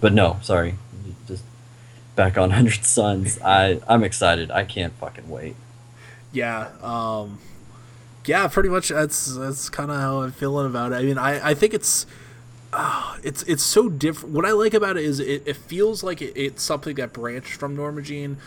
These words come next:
Speaker 2: You definitely get that, that Corey's influence on it, but, like, it feels so different at the same time that it doesn't feel like it's just a carbon copy of Norma Jean. Um, like, uh, I'm trying to think,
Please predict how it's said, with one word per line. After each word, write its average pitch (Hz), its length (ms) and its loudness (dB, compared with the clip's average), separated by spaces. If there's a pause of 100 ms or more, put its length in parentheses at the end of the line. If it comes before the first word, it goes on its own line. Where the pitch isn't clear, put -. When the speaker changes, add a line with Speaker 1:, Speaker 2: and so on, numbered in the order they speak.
(220)
Speaker 2:
You 131 140 0
definitely 147 400 -2
get 127 260 -4
that, 120 300 -8
that 117 160 -10
Corey's 131 340 0
influence 139 580 -6
on 151 200 -8
it, 147 180 -10
but, - 140 -8
like, 127 200 -6
it 147 120 -4
feels 170 280 0
so 156 380 0
different 143 380 0
at 110 80 -14
the 117 80 -12
same 107 280 -10
time 147 520 -6 (440)
that 127 400 -2 (300)
it 139 160 -4
doesn't 151 360 -2
feel 151 220 -2
like 139 220 0
it's 117 160 -10
just - 640 -6 (100)
a 110 160 -10
carbon 113 560 -8
copy 113 480 -8
of 104 140 -12
Norma 101 260 -12
Jean. 101 460 -14 (420)
Um, 92 560 -12 (960)
like, 110 500 -12
uh, - 400 -6
I'm - 80 -16
trying - 180 -12
to - 60 -10
think, 104 120 -12